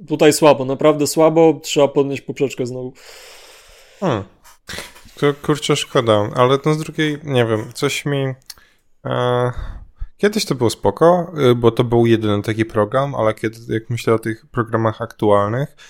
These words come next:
Speaker 2: to jednak gdybym miał oglądać coś od początku do końca, to wybrałbym zdecydowanie Hell's Kitchen, a, polskie, bo bardzo mi się spodobało. A, robią też sobie fajny marketing tym, że zapraszają, a, popularne osoby,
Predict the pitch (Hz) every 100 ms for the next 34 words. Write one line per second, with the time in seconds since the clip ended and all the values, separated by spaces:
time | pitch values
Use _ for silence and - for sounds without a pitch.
0 | - _ _ 107 110 110 107 107 107 110
1 | 107 104 104 98 95 104 110 98 104 101
2 | 101 98 104 104 139 135 113 107 107 107
3 | 101 - 107 98 101 92 98 - 98 -
4 | 92 92 _ _ _ - 98 95 95 95
5 | 92 90 - 92 92 _ 98 101 - 117
6 | 113 98 98 - - - - 95 95 92
7 | 98 107 117 - 95 95 95 95 104 -
8 | - _ 117 127 131 127 127 127 - 123
9 | 120 135 123 120 110 117 120 117 120 113
10 | - 117 110 117 120 - 113 110 110 110
11 | - _ _ _ 107 107 107 107 107 107
12 | 104 104 101 - - 123 110 117 107 -
13 | 107 110 123